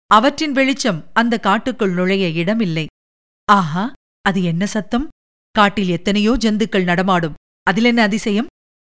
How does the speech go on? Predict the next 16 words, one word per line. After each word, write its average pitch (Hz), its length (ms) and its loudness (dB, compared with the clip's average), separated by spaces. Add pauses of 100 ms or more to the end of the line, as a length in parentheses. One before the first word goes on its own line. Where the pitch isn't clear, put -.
(160)
இல்லை, 202 280 0 (500)
இது 202 160 0
மனிதனுடைய 202 580 2
காலடி 185 400 0
சத்தம் 175 300 -6
மாதிரி 175 280 -2
இருக்கிறதே." 170 500 -2 (580)
குதிரை 302 520 2
லேசாக 247 540 0
கனைத்தது. 180 560 -4 (500)
கால்களை 302 480 2
மாற்றி 233 460 0
மாற்றி 294 380 2
வைத்து 208 520 -4 (100)
அவஸ்தைப்பட்டது. 180 880 -2 (520)
ஒருவேளை 233 560 4